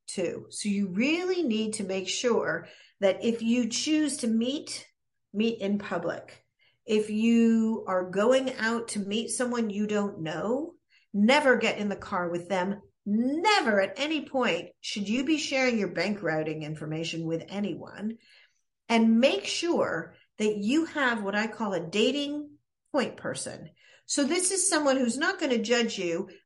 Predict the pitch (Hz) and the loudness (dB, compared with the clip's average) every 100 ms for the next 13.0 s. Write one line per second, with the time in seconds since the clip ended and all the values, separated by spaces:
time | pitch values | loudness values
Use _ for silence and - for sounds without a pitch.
0 | - 123 214 269 294 233 202 202 - 311 | -4 -2 2 0 2 2 2 0 0 0
1 | 359 349 349 233 240 - 190 175 180 226 | 2 2 2 2 2 -2 -8 -6 -2 2
2 | 277 285 233 214 202 - 175 - 202 254 | 2 2 2 2 0 -4 -8 -2 0 0
3 | 254 262 220 170 196 - - _ - 180 | 0 2 2 0 -4 -8 -14 _ -6 2
4 | 220 247 202 - 226 254 269 269 233 247 | 2 4 0 2 2 4 2 2 2 2
5 | 233 180 165 170 208 185 165 156 220 233 | 2 0 -6 -8 -6 -6 -6 -6 4 6
6 | 254 254 240 226 98 - - _ _ _ | 6 6 2 0 -2 -6 -14 _ _ _
7 | - 190 196 175 175 165 156 - - - | -10 -4 0 4 4 2 -2 -10 -14 -12
8 | 165 131 165 208 233 262 254 254 254 254 | -12 -6 -2 0 0 0 -2 -4 -6 -4
9 | 226 196 - 147 - - - _ _ 208 | -4 -4 -6 -12 -14 -18 -20 _ _ -6
10 | 202 170 220 233 247 269 269 208 - 185 | -6 -4 -2 -2 -2 -2 -4 -6 -8 -8
11 | 180 170 165 180 165 - 175 180 185 175 | -6 -6 -6 -8 -8 -10 -10 -8 -8 -8
12 | 170 170 160 156 156 147 151 156 - - | -8 -10 -10 -12 -10 -10 -10 -12 -14 -20